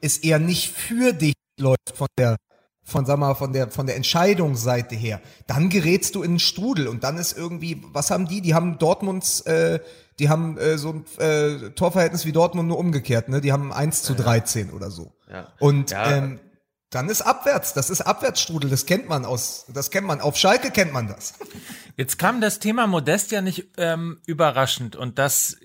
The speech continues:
Speaker 3: jemand wie Cordoba, über den wir ja schon gesprochen haben, der eigentlich super präsent ist und auch viele, viele Chancen, äh, sich tatsächlich <laughs> erarbeitet, äh, sie aber nicht macht. Das kann natürlich alles passieren.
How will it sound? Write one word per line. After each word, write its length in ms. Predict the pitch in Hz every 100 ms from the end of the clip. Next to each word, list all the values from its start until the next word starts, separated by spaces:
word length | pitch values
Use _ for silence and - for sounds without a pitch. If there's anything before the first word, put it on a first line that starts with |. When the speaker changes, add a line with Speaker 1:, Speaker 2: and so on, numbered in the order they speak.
| 104
Speaker 3:
jemand 540 | 135 143 139 131 107
wie 100 | 123
Cordoba, 840 | - 143 170 180 165 180 185 - - _
über 200 | 127 120
den 180 | 123 127
wir 80 |
ja 160 | 117 110
schon 220 | - 120
gesprochen 500 | 110 - 143 170 160
haben, 420 | 160 160 180 180
der 200 | 143 120
eigentlich 280 | 98 143 127
super 280 | 123 131 123
präsent 420 | - 127 127 156
ist 140 | 147 127
und 160 | 117
auch 140 | 120 101 _ _ _ _
viele, 240 | - 156
viele 240 | 139 147 123
Chancen, 560 | - 147 151 147 139
äh, 160 | 85 120
sich 220 | 120 135
tatsächlich 480 | - 127 143 - 135 - -
<laughs> 160 | - -
erarbeitet, 840 | 120 90 127 147 147 151 147 - -
äh, 180 | 120 127
sie 220 | 123 127
aber 140 | 107
nicht 200 | 117 110
macht. 360 | 113 107 - - - - - _ -
Das 260 | 107 117
kann 140 | - 185
natürlich 360 | 202 - 170
alles 200 | 151 160
passieren. 720 | - 156 - - 165 104 101